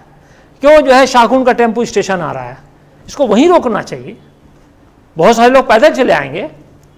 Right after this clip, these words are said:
तो ये हमने एक सुझाव दिया। तीसरी चीज़ जो यहाँ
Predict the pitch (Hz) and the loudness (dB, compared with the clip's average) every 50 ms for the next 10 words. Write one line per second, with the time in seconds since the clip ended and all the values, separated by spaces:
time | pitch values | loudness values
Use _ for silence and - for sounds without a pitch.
0 | _ _ _ _ _ _ _ _ _ - - - - 143 131 - 214 269 311 285 | _ _ _ _ _ _ _ _ _ -20 -20 -12 -10 -10 -10 -8 -4 0 0 0
1 | 247 233 254 262 262 247 254 - 214 180 170 160 151 131 135 139 139 127 - - | 0 0 2 2 2 2 0 -2 -8 -4 -4 -4 -4 -6 -10 -14 -16 -16 -20 -20
2 | - _ - - - - - - - - 233 240 - 262 320 311 - 277 277 269 | -20 _ -20 -20 -20 -20 -20 -20 -14 -10 -10 -10 -8 -6 -8 -8 -6 -6 -8 -6
3 | 226 262 247 226 226 226 226 - - 208 196 180 180 202 202 202 - - - - | -4 -2 0 0 0 0 -4 -10 -10 -8 -6 -6 -4 -6 -6 -6 -8 -16 -20 -20
4 | - | -20